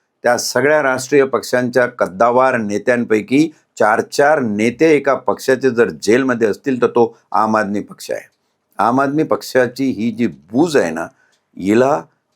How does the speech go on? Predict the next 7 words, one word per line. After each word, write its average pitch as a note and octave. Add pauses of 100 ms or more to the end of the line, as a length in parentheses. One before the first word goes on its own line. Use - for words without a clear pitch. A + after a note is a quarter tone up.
(100)
जनतेच्या G#2
मनामध्ये G2+
अनन्यसाधारण G#2
महत्त्व E2+ (380)
प्राप्त E2+
झालेलं F#2
आहे. G#2+